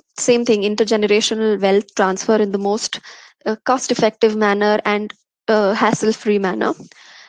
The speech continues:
Controlling the end use of funds. So if there are two children, one is, uh, spendthrift and one is a very, uh, you know, business-minded and very sorted, one should not take advantage of the other.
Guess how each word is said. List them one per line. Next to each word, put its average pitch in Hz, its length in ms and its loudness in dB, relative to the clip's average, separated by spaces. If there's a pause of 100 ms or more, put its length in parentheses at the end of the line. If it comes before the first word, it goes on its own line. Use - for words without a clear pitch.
(120)
Controlling 240 420 2
the 233 100 2
end 220 200 0
use 214 140 -4
of 214 80 -8
funds. 185 320 -6
So 202 140 -2
if - 220 -4
there 208 140 2
are 214 80 0
two 269 160 -2
children, 196 340 -2
one 208 220 0
is, 190 280 -2
uh, - 440 0
spendthrift 220 640 0
and 196 120 -4
one 208 200 2
is 190 240 0
a 196 80 0
very, 202 460 2 (520)
uh, 131 200 -4
you 202 60 -2
know, 214 160 -6 (540)
business-minded 196 960 0
and 185 380 -2
very 208 360 0
sorted, - 680 0 (680)
one 269 280 2
should 269 180 -6
not 240 200 0 (100)
take 226 140 6
advantage 202 500 2
of 185 120 -4
the 214 120 0
other. 220 260 2